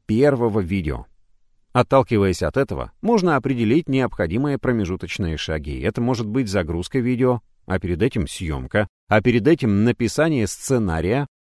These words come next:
Если для вас так проще или понятнее, то можно начать с определения конечного результата.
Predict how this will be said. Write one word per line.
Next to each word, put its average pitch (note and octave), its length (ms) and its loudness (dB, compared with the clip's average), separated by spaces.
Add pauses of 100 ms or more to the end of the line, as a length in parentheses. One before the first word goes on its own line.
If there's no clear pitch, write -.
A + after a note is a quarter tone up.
(240)
Если A2+ 600 2
для G2 180 2
вас G#2+ 200 0
так E2 160 -4
проще G2+ 400 -2
или D2+ 140 -4
понятнее, F2 720 -4
то D3+ 100 -2
можно F#3+ 220 0
начать D#3 340 0
с - 80 -4
определения A#2+ 680 0
конечного D3+ 720 2
результата. G#2+ 680 -4